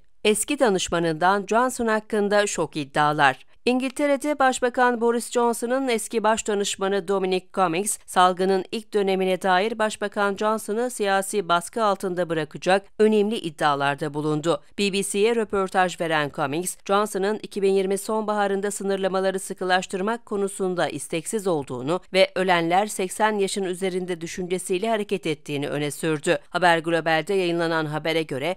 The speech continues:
Cummings, Başbakan Johnson'ın kendisine yolladığı bir mesajda "Artık bu sağlık sistemi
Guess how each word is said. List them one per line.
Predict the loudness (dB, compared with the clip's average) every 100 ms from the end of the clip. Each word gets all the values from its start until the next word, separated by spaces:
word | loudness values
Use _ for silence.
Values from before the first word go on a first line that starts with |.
| -4
Cummings, | -2 0 0 -4 -4
Başbakan | -4 -2 -4 -2 -2 0
Johnson'ın | -2 -2 -2 -4 -4
kendisine | -4 -4 -4 -6 -2 0
yolladığı | 0 0 -2 0 -2
bir | -2 -2
mesajda | -2 0 -2 0 0 0 4
"Artık | 2 2 -4
bu | -4
sağlık | 0 2 2 -2
sistemi | -8 -2 -2